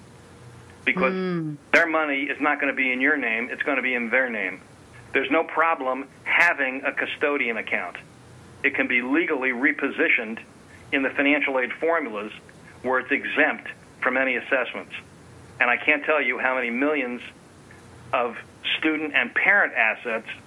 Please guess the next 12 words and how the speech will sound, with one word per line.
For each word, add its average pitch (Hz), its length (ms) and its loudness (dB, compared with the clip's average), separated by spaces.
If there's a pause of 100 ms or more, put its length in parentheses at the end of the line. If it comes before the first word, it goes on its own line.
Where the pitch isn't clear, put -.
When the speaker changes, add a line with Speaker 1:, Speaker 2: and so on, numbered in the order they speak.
(180)
Speaker 1:
I've 123 180 0
repositioned 131 720 0
over 120 280 -2
the 113 120 -2
years. 113 400 2 (1080)
Parents 165 440 4 (540)
have 131 540 2 (200)
an 131 120 -2
asset 143 460 0 (220)
protection 123 680 0
allowance. 135 480 -2 (1400)
And 127 240 0